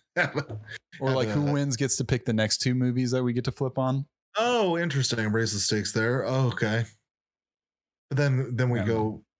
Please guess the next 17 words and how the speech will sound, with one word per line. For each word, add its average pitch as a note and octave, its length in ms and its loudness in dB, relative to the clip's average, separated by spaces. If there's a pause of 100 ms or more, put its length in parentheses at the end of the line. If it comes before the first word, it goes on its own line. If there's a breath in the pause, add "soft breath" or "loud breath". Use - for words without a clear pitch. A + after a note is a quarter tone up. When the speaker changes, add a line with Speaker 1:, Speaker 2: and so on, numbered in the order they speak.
(280)
Speaker 2:
know. G2 100 -4
Speaker 1:
No. E2+ 80 -6
Speaker 2:
Or E3+ 80 2
we D#3 80 2
just A#2 160 0
take F#2+ 180 0
turns. F#2 380 0 (720)
Speaker 1:
Yeah, D3 220 2
let's F3+ 180 -2
just - 120 -6
Speaker 2:
We're D4+ 80 0
Speaker 1:
take C#4 120 -2
turns. - 380 -2 (220)
Speaker 2:
Okay. - 320 -2 (760)
All C3+ 80 2
right. G#2 180 0 (300)
So C#3+ 600 0